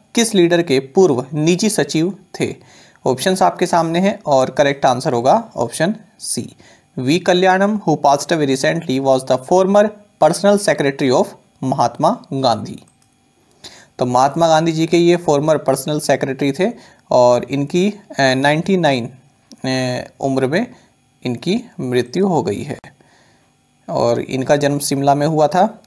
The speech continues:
और उन्नीस सौ तिरालीस से अड़तालीस के बीच में ये गांधी जी के, अ, पर्सनल सेक्रेटरी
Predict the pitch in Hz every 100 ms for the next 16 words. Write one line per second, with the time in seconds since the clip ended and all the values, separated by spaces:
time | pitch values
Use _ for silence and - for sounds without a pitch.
0 | - 147 143 175 180 202 - 240 233 175
1 | 160 160 - 190 202 165 160 160 165 -
2 | 190 143 127 139 165 233 165 143 143 139
3 | 147 135 127 175 247 - - _ _ 139
4 | 127 127 147 - 185 202 170 151 127 131
5 | 196